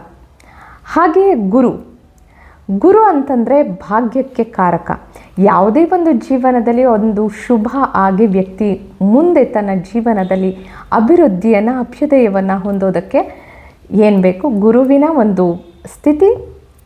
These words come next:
ಒಂದು ಲಗ್ನ ಕುಂಡಲಿಯಲ್ಲಿ ಆಯ್ತು ಅಥವಾ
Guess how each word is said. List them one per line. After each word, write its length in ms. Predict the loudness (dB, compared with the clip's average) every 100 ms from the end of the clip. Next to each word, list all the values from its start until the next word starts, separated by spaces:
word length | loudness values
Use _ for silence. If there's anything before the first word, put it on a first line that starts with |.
| _ -20 -10
ಒಂದು 760 | -4 -2 -2 -4 -4 0 2 4
ಲಗ್ನ 340 | 2 2 0 -2
ಕುಂಡಲಿಯಲ್ಲಿ 760 | -2 -2 0 2 2 0 0
ಆಯ್ತು 340 | 0 -2 -2 -4
ಅಥವಾ 480 | -4 -4 -4 -4